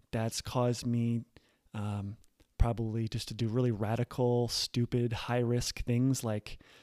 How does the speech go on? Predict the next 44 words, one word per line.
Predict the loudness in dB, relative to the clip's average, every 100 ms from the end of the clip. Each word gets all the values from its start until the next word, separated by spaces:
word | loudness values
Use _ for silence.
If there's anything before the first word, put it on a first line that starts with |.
| -20 _ _ -6
you | -4
know, | -2 0 -2 -4 _ _ _ -2
manage | 0 2 2
a | 2
huge | 4 2 2 -6 -12 -16 _ _ -20 _ -4 2
ganja | 4 4 2
grow | 2 4 4
and | 4 0 -2
get | -2 2
busted | 0 2 2
by |
the | 2
swat | 2 2 2
team | 4 6 6 4 2 -10 -20 -20 _ -2
back | 0 4
in |
oh | 6
nine. | 6 6 8 6 4 -4 -10 2
I |
mean, | 6 6
it's | 6
like, | 6 6 6
it | 8
was | 8
just, | 6 2
like, | 0
flashing | 0 2 4 4 4
through | 6 8
me, | 8
this | 6 4
energy | 6 8 6 4
that | 4
I've | 4
not | 6 6 6 4 2
acknowledged, | 0 2 2 2 0 -2 -4 -6 -8 -16 _ _ _ -10
like, | -4
my | -2
whole | 0 2 4
life. | 4 2 0 -8 -14 -20 _ _ _ _ _ _ _ -2
All | 2
of | 4
a |
sudden, | 4 4 6 6
like, | 4 -4 -12